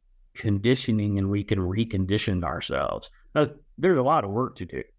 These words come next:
You know, we have lots and lots and lots of problems. Um, but yeah, I, I, I do think we, I do think we can fix them.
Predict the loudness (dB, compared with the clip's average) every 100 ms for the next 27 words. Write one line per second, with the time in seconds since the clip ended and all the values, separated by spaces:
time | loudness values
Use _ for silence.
0 | _ -4 0 2 2 0 2 0 0 -4
1 | -2 2 2 0 -4 -2 -2 -4 -10 -4
2 | -2 -2 -8 -14 -18 -20 _ _ _ _
3 | -20 _ 6 6 4 -6 -10 -4 -2 2
4 | 2 0 -8 _ 0 2 0 0 0 0
5 | 0 2 0 0 -2 0 -2 -4 -2 2
6 | 2 0 -6 -6 -8 -10 -6 -8 -8 -10
7 | -12